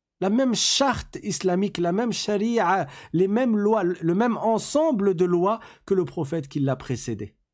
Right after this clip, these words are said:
Donc les prophètes messagers avaient quelque chose de plus que les prophètes non messagers, et ils étaient meilleurs que les prophètes non messagers,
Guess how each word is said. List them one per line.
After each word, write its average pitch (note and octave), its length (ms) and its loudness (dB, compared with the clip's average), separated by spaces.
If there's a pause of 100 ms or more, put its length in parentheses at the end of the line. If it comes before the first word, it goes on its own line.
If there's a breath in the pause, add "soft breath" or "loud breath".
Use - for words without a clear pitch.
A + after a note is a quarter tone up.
(840)
Donc C3+ 160 -2
les C#3+ 80 -2
prophètes G3+ 400 -4
messagers F3 400 -2
avaient D#3+ 160 -6
quelque E3+ 260 -6
chose F#3 240 0
de D3 120 0
plus D#4 580 0 (240 loud breath)
que - 80 -4
les E3+ 100 2
prophètes D#3 360 -4
non D3+ 120 0
messagers, C3+ 460 -2 (180 loud breath)
et G3+ 80 0
ils E3+ 160 0
étaient A#3+ 180 -4
meilleurs B3+ 540 0
que - 80 0
les F3 100 0
prophètes C#3+ 360 -6
non C#3+ 120 0
messagers, B2+ 440 -2